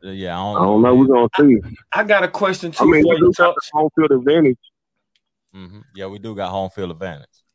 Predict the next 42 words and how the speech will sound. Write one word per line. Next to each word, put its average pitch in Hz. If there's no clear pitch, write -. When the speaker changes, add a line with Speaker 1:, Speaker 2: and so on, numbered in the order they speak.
Speaker 3:
I 160
got 180
a -
question 190
for 165
you, 160
Touch, 165
and 143
if 147
you 170
know 156
anything 151
about 151
it, 143
uh, 139
Snake, 143
you 147
can 143
chime 147
in. 131
What 311
happened 294
to 233
your 143
boy 233
last 123
night? 131
Where 269
was 220
he 196
at? 135
He 247
was 160
a 135
non-factor. 180
Speaker 1:
Who? 240
Speaker 3:
You 175
kn-, -
Speaker 2:
Who? 120
Speaker 3:
Velus 202
Jones 214
Junior. 226